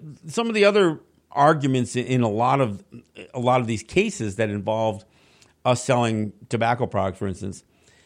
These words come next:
always made it sound like, yes, we can, we have the right to purchase products without paying tax on it. We as Native consumers,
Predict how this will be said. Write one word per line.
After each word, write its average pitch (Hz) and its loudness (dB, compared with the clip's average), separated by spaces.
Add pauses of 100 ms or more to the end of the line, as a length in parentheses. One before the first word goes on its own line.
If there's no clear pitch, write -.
(640)
always 254 4
made 277 -2
it 220 -2
sound 226 -2
like, 185 0
yes, 247 -2
we 196 0
can, 233 -4
we 240 2
have 226 0
the 262 2
right 233 0
to 165 -8
purchase 202 -4
products 190 -2 (160)
without 156 0
paying 165 0
tax 156 -2
on 98 -4
it. 98 -12
We 196 2
as 175 6
Native 165 0
consumers, 151 -8